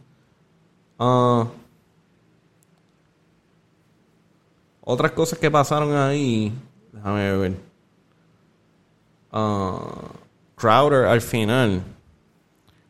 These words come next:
parece que se empezó a vacilar a LeBron en, LeBron James tiene un video de como, como que de un skit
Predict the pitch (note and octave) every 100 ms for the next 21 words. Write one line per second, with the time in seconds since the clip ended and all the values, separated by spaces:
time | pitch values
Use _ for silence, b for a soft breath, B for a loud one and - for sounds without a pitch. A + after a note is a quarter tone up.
0 | _ - G2+ G#2 B2+ A2 G#2+ F#2+ F#2 G2+
1 | G#2 B2+ A#2+ B2 B2+ A#2 A#2 B2 A2 G2+
2 | - _ _ _ - - G#2 G#2 G2+ G2
3 | F#2 E2+ D#2+ - - _ _ _ _ _
4 | _ _ _ _ _ _ _ _ _ _
5 | _ - G#2+ G#2+ A#2 B2+ C3+ D3 C#3+ C#3
6 | C#3 C3+ B2+ B2+ C3 C3 C3 A#2+ G#2+ F#2+
7 | G#2+ G2+ G2 F#2+ F#2+ F2+ F2 G#2 A#2+ -
8 | - C#3